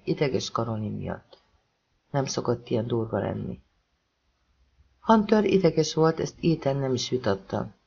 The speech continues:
Az, hogy mi miatt, már más lapra tartozik. Ám mivel Hunter sok érte, Ethan szó nélkül hagyta az egészet. "Holnap korán reggel megbeszélésre kell mennem."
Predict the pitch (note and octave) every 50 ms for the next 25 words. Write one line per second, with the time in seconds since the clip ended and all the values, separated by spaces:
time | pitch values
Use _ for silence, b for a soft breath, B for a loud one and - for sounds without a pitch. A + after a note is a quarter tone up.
0 | _ _ - - F3 F3+ F3+ - - C#3+ B2+ - B2+ B2 B2+ C3+ C#3 C#3+ D#3 D3+
1 | - - - D3+ C#3+ C#3 C3+ C3 - - A2+ A2 G#2+ G#2+ - - - G#2 - -
2 | F#2 F#2 - F2+ F2 F2+ - - - - A1 G#1+ - - - _ _ _ _ _
3 | _ _ _ _ _ _ _ _ _ _ _ _ _ _ _ _ - - E3+ F3
4 | F3 F3+ F3 F3 E3+ E3 E3+ E3 F#3 F#3+ G3 F#3+ F#3+ - C#3 B2+ B2+ B2+ - D#3
5 | C#3+ C3 - C#3+ C#3+ C3+ - - D3+ D#3 - - D3+ D#3+ D#3 - - D3 C#3+ C#3
6 | - - D3+ D#3+ D#3+ D#3 D3+ C#3+ - C3+ C3 C3 B2+ B2+ B2+ - A2 A2 - G#2+
7 | G2 - F2 F2 F2+ - - - - - _ _ _ _ _ _ _ _ _ _
8 | _ _ _ _ _ _ _ _ _ _ _ _ _ _ _ _ _ _ _ _
9 | _ _ _ _ _ _ A3 A3+ A#3+ A3 G#3 G3 G3+ - - G3+ G3 G3 F#3 F3+
10 | E3+ F3 E3+ E3+ - E3 D#3 D#3 D#3+ E3 D#3+ D3+ D#3 D3+ - - D#3 D3 C#3 C#3
11 | C3 - - C3 B2+ - C#3 B2+ C3 C3 C3 B2+ C3 B2+ - F2+ F2+ F#2 F#2 -
12 | - _